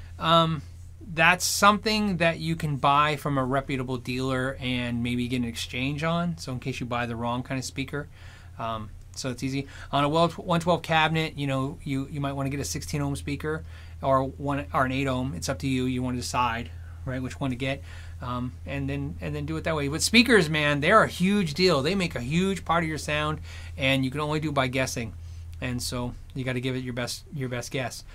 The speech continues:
So I would say Eminence just 'cause it's a safe way to go.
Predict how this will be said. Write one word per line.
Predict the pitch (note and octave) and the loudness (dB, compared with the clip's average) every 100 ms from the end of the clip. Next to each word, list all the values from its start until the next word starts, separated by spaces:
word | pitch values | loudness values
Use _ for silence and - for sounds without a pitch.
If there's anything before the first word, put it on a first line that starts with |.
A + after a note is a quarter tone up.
| - - | -18 -16
So | - C3+ B2+ - | -6 -4 -2 2
I | D#3+ G#3 | 4 6
would | A3+ | 4
say | G3 F3+ | 0 0
Eminence | F3 D3+ B2 - | 0 0 -2 -4
just | C#3 - | -6 -4
'cause | C#3+ | -4
it's | C3 B2+ | -4 -6
a | |
safe | C3 C#3 B2+ | -4 -4 -4
way | C#3 B2 | -4 -4
to | |
go. | A#2 A2+ G#2 | -6 -6 -8